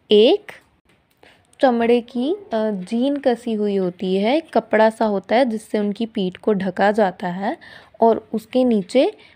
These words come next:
लकड़ी होती है जिस पे पैर, पैर रखकर आप ऊंट की पीठ पर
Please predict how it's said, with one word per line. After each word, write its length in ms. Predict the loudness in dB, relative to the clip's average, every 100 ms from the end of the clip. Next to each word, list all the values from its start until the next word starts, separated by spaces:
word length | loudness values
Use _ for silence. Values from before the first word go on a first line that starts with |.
| -2
लकड़ी 400 | 0 2 2 4
होती 400 | 4 2 -2 -2
है 200 | 0 -2 -8 -18 -8
जिस 200 | -6 -6
पे 200 | 0 0
पैर, 360 | 2 0 0 0
पैर 420 | -4 0 2 2
रखकर 360 | 0 -2 -2 -2 -2
आप 360 | -2 0 -4 _ _ _ _ -6
ऊंट 200 | -6 -4
की 180 | -6
पीठ 360 | -4 -4 -6 -6
पर 260 | -2 0